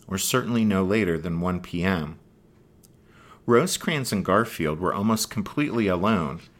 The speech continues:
accompanied by only Major Frank Bond, two or three mounted orderlies,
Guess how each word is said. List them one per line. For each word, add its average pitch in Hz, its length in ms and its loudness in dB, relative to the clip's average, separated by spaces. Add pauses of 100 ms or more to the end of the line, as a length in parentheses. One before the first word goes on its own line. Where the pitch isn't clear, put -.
(180)
accompanied 110 680 -2
by 85 140 2
only 95 320 2
Major 95 340 2
Frank 87 500 -4
Bond, 85 440 -2 (440)
two 104 320 0
or 107 160 0
three 104 300 -2
mounted 90 460 -2
orderlies, 82 800 -2